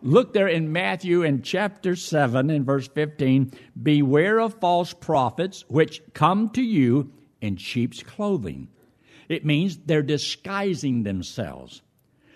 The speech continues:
They're trying to give you the impression that they are a sheep. But what are they? They are a wolf.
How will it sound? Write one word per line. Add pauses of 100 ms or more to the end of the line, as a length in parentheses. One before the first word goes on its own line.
(160)
They're
trying
to
give
you
the
impression
that
they
are
a
sheep.
But
what
are
they? (1040)
They
are
a
wolf.